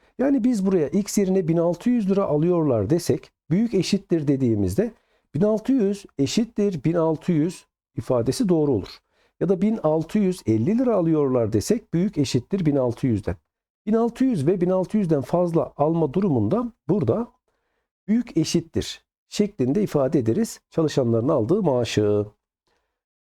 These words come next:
Sonra bir tiyatro salonunun kapasitesi en çok iki yüz kırk kişidir ifadesine uygun bir matematik cümlesi yazınız demiş. Bu tiyatro salonunun kapasitesine x diyelim. Bakın en çok iki yüz kırk kişidir dediğine göre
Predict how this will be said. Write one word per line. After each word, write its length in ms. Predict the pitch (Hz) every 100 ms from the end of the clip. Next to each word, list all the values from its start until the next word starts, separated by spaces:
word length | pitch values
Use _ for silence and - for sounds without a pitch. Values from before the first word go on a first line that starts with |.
| _ _ _ -
Sonra 400 | 277 240 214 180
bir 180 | 254
tiyatro 460 | 226 - 220 233 247
salonunun 520 | - 208 196 180 208
kapasitesi 680 | 220 175 180 170 175 180 170
en 200 | 180 240
çok 260 | - 226
iki 180 | 165 -
yüz 160 | 220 220
kırk 260 | - 220
kişidir 480 | - 131 113 - - - _ -
ifadesine 480 | 151 170 165 165
uygun 400 | 185 165 180 214
bir 180 | 139 165 -
matematik 460 | 127 147 165 214
cümlesi 380 | - 160 135 -
yazınız 340 | 113 95 92
demiş. 320 | 101 233 - - _ _ _ _ _ _ _ _ _ _
Bu 60 | -
tiyatro 340 | - 294 -
salonunun 460 | 226 202 175 143 208
kapasitesine 640 | 220 214 214 - 175 180 220
x 360 | 208 202 -
diyelim. 320 | 233 151 123 240 _ _ _ _ _ _ _ _ _ _ _ _ _ _ _
Bakın 240 | 165 190 180
en 180 | 220 269
çok 200 | 240 214
iki 220 | 190 226
yüz 180 | 233 -
kırk 260 | 226 208
kişidir 400 | - 226 208 214
dediğine 340 | 196 196 220 269
göre 340 | 160 139 269